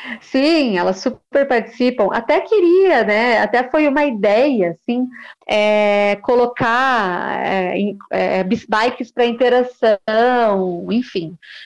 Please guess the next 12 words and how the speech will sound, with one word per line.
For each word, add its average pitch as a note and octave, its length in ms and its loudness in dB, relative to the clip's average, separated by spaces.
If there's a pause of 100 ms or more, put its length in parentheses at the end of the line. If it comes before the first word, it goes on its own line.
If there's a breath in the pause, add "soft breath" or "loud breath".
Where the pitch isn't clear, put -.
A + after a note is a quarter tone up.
criar A#3 540 2
relações A#3 720 2
ali, G#3 400 0 (140)
relações A3+ 760 0
mais G#3+ 300 -2
diretas, G#3 580 0
né, A3 180 -2 (280)
do A#3 140 -2
público A#3 440 -2
com B3 140 -2
a A#3 80 2
bike. F#3+ 540 -2